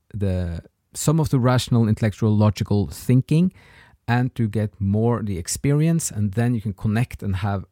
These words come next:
a different way of seeing both spiritual and material, kind of, uh, how they're blended together and unified together, which is, um, also, it's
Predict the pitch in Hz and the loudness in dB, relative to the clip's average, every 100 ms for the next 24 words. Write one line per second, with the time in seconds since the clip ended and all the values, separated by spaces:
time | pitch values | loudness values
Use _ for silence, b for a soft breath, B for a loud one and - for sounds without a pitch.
0 | _ 98 92 - - 131 151 117 117 110 | _ -8 -8 -8 -4 -4 -2 -2 0 -2
1 | - 107 107 101 95 - - 101 98 98 | -2 -2 -2 -2 -4 -6 -8 -8 -6 -4
2 | 90 - 82 85 80 - b b 101 73 | -4 -6 -6 -6 -8 -14 b b -12 -12
3 | _ b b b - - - 139 120 113 | _ b b b -16 -10 -2 -2 0 -2
4 | 113 - 139 151 139 117 117 117 107 101 | -4 -4 -2 -2 -4 -4 -4 -4 -4 -2
5 | 104 101 95 90 87 87 76 71 95 - | -2 -4 -6 -10 -10 -10 -10 -12 -12 -8
6 | 95 - - b b b b b - - | -8 -8 -14 b b b b b -12 -10
7 | 71 - _ - 131 135 117 104 95 _ | -12 -14 _ -2 -2 0 0 0 -2 _
8 | _ _ _ _ _ _ _ _ _ - | _ _ _ _ _ _ _ _ _ -20
9 | 135 _ 127 - - | -20 _ -6 -4 -6